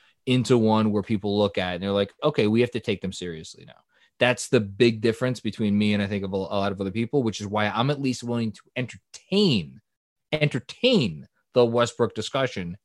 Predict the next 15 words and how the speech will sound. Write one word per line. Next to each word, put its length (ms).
even 240
though 180
I 100
fucking 320
hate 160
him. 100
That's 220
it. 160
That's 140
the 60
last 200
thing 120
I 60
wanna 140
say. 240